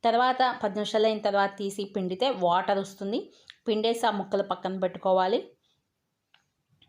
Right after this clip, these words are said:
మిక్సీ జార్లో ముందుగా కడిగి నానబెట్టుకున్న బియ్యం ఉన్నాయి కదండి, ఆ బియ్యం ఒక కప్పు బియ్యం నానబెట్టుకోవాలి. ఆ బియ్యం వేసి బంగాళదుంప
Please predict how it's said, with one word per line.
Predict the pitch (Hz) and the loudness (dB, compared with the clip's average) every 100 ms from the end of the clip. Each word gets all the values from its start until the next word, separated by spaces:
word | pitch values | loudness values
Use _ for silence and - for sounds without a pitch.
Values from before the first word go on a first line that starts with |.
| _ _ _ _ _ _ _ _ _ _ _ _ _ _ _ _ _ _ _ _ _ _ _ _ _ _ _ | _ _ _ _ _ _ _ _ _ _ _ _ _ _ _ _ _ _ _ _ _ _ _ _ _ _ _
మిక్సీ | 214 214 - 262 247 | -2 0 0 2 6
జార్లో | 240 220 214 220 214 | 6 8 6 6 6
ముందుగా | 190 208 220 220 | 4 4 4 2
కడిగి | 190 196 208 196 175 | 0 2 0 0 -4
నానబెట్టుకున్న | 175 190 190 196 180 180 185 185 - _ _ - - _ - 175 160 - 165 160 | -4 -2 -2 -4 -2 -2 0 0 -2 _ _ -20 -20 _ -16 -16 -16 -16 -8 -2
బియ్యం | 185 208 220 | 2 4 4
ఉన్నాయి | 196 180 170 | 4 2 0
కదండి, | 165 190 208 | -2 0 0
ఆ | 165 | 0
బియ్యం | 170 170 185 185 | -2 -2 -2 -4
ఒక | 170 185 185 | -6 -4 -4
కప్పు | 170 196 | -4 -2
బియ్యం | 190 190 185 | 0 0 0
నానబెట్టుకోవాలి. | 180 170 165 160 170 190 196 | 0 -2 -6 -8 -4 0 0
ఆ | 160 | -2
బియ్యం | 170 175 185 | -4 -4 -2
వేసి | 165 160 254 - - - - _ 202 185 | -2 -2 -4 -4 -12 -18 -20 _ -10 2
బంగాళదుంప | 202 226 262 240 | 4 6 6 4